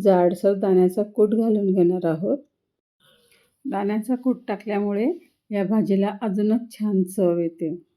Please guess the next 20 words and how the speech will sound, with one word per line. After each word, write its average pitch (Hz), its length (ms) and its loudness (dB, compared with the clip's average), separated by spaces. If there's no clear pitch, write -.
तुम्ही 214 240 0
ही 233 160 4
भाजी 208 400 2
नक्की 202 400 -4
ट्राय 190 300 0
करा, 170 360 -6
वर्षातनं 190 580 2
आपल्याला 185 400 2
ही 190 180 4
ठराविक 202 500 0
काळातच 190 520 0
खायला 190 380 0
मिळते. 175 520 0
आता 175 180 -12
वरून 202 380 -4
थोडी 196 200 -2
कोथिंबीर 202 580 0
घालून 196 360 4
घेणार 165 300 2
आहे 180 280 -2